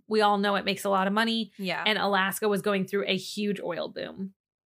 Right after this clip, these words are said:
Speaker 1: The state was flush with money and it was in the midst of a construction boom because of this. And so when I say that it was, like, booming, like, it's not like New York booming, but it's booming for Alaska. So it's like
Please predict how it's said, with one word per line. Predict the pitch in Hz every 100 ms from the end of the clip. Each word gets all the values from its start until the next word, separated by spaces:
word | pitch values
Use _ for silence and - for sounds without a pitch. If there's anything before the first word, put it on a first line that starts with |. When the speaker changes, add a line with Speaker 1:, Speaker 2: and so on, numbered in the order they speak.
| _ _ _ _ _ _ _ _ - - -
Speaker 1:
The | 233
state | 233 - 214
was | 233 220
flush | - 220 190 -
with | 220
money | 202 190 214 226
and | 214
it |
was | 214 196
in |
the | 208
midst | 196 190 196
of | - 202
a | 196
construction | 196 185 202 - 214
boom | 220 220
because | 214 196 185
of | 196
this. | 226 233
And | 220 208
so | 214 202 208 202 - _ _ _ _ _ -
when | 220 233
I | 208
say | 233 220
that | 220
it |
was, | 208 202
like, | 196 196
booming, | 175 208 196 233 247
like, | 240 196 - -
it's | 262 - - - - _ _
not | 233 240 226
like | 233 202 185 -
New | 214 208
York | 196 185 175
booming, | - 208 208 208
but | 196
it's | 185
booming | 170 214 220 220
for | 190
Alaska. | 180 - - 196 - - 202
So | - 208
it's | 202 196
like | 196 196